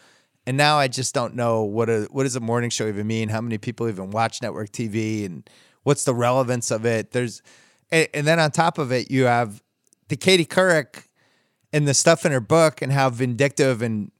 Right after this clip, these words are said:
and kind of power play she was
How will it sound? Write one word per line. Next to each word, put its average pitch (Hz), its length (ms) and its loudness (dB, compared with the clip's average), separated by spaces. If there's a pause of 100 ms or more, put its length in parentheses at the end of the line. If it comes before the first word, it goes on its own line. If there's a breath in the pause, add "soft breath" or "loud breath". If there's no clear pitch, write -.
(140)
and 117 180 -4
kind 127 280 0
of 110 380 -6 (800 soft breath)
power 160 320 4
play 120 420 0
she 117 220 -4
was 104 560 -2